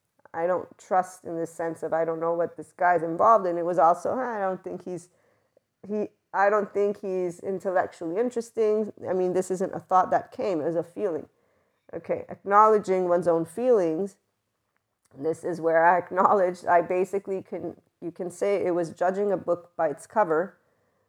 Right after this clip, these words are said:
because it is based on what I saw in the various times this person was there and their ma-,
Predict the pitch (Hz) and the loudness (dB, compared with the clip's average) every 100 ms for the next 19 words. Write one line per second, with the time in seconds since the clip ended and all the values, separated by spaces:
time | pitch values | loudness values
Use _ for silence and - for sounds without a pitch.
0 | - - - 156 160 170 160 185 180 160 | -14 -10 0 2 2 0 -2 0 -2 -4
1 | - 175 190 - 180 156 165 147 147 156 | -2 0 0 -2 -2 0 0 2 0 2
2 | 214 180 196 - 185 170 160 170 170 175 | 4 4 4 0 -2 -2 0 0 0 0
3 | 180 _ 190 175 175 170 170 - 170 - | -6 _ -4 -2 -4 -6 -10 -8 -10 -8
4 | 160 160 165 175 170 170 - 170 170 160 | -8 -8 -4 -2 0 -2 -6 -6 -4 -4
5 | 170 196 | -2 -4